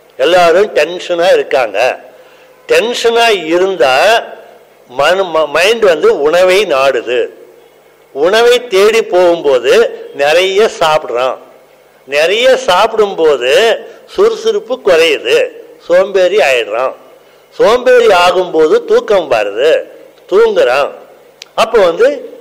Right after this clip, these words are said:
தொந்தி வருது, ஒபீஸ் ஆகுறான். ஒபீஸ் ஆகும்போது சர்க்கரை வியாதி வருது, சர்க்கரை வியாதி கூட பி பி வருது, பி பி கூட ஹார்ட் அட்டாக்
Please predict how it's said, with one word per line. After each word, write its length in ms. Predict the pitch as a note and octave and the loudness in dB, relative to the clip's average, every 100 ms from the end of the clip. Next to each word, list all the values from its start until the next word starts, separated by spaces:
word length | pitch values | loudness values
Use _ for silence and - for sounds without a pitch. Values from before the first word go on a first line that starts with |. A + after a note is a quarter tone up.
| - D3+ | -10 -2
தொந்தி 360 | G3 A#3+ A#3+ | -2 0 2
வருது, 560 | E3 A#2+ G#2 A#2+ D3+ - - - - C#3 | 2 2 0 2 2 0 -8 -20 -8 -2
ஒபீஸ் 420 | E3+ G3 G#3+ D#3+ | -2 -2 -2 -2
ஆகுறான். 480 | B2+ G2+ G2+ C#3 - - - _ - | -2 -4 -4 -6 -8 -16 -20 _ -4
ஒபீஸ் 400 | F#3 B3+ B3+ G#3+ | 0 0 0 2
ஆகும்போது 540 | G3 E3+ E3 F3 A3+ | 2 2 2 2 2
சர்க்கரை 420 | A#3 G#3 A#3+ A3+ | 0 -2 2 2
வியாதி 340 | F#3 E3 D3 C3 | 2 2 2 0
வருது, 480 | A2+ G2 B2+ C#3 - - - - - | -2 0 0 0 -4 -14 -20 -20 -6
சர்க்கரை 400 | F3+ F3+ A#3+ A#3+ | -4 0 0 2
வியாதி 300 | G#3+ G3 F#3 | 2 2 0
கூட 260 | E3 A#3 | -2 -2
பி 240 | G3+ G#3 A3+ | 0 -4 -4
பி 200 | G3+ D#3+ | -4 0
வருது, 500 | B2 G#2 C3 E3 - - - - | 0 0 0 0 0 -10 -16 -6
பி 160 | A3 | -6
பி 180 | B3 A3+ | -4 -6
கூட 280 | - E3 G#3 | -6 -4 -4
ஹார்ட் 340 | E3 F#3+ - | -2 -4 -2
அட்டாக் 300 | F3+ E3 D3+ | -2 -2 -4